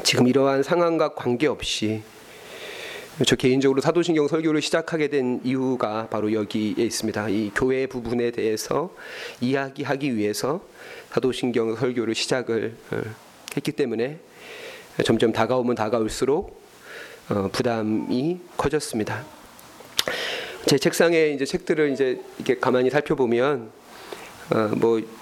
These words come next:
여러 책들이 있지만 그중에서 가장 많은 그 주제의 책들이 교회와 관련된 그런 책들입니다. 제가 지금 설교를 준비하면서도 이제, 어, 봤거나 또 앞으로 보겠다라고 이렇게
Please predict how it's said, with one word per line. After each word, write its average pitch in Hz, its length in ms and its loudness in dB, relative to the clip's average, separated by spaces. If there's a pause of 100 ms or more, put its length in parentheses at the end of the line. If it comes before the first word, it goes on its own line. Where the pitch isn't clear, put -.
(120)
여러 120 180 4
책들이 143 360 0
있지만 127 680 2
그중에서 139 640 2 (460)
가장 170 360 6
많은 147 640 2
그 110 760 2 (180)
주제의 123 640 0
책들이 - 380 -2
교회와 147 400 2
관련된 113 680 -2
그런 104 340 -2 (120)
책들입니다. 107 640 -2 (1500)
제가 131 160 4
지금 135 380 0
설교를 143 400 -2
준비하면서도 131 640 0
이제, 120 400 -2 (500)
어, 107 160 -2 (320)
봤거나 131 720 0
또 120 60 -2
앞으로 110 480 -2
보겠다라고 113 1080 -2
이렇게 101 340 -2